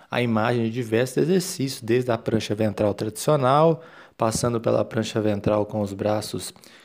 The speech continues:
e quadril estendido, né, com o ombro e quadril estendido, eh, passando pelo perdi-, que a gente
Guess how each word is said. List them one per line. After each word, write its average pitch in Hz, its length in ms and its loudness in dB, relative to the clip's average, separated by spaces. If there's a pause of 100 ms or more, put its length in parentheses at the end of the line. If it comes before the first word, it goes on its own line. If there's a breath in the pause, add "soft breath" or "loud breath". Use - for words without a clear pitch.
(180 loud breath)
e 107 460 2
quadril 104 340 0
estendido, 117 560 -2
né, 123 120 -2
com 107 160 -6
o 107 100 -2
ombro 110 160 0
e - 20 -16
quadril 101 360 -2
estendido, 135 840 0 (540 loud breath)
eh, 110 320 2
passando 113 480 2
pelo 113 200 2
perdi-, 113 360 -2
que 110 80 -6
a 107 40 -4
gente 107 200 -8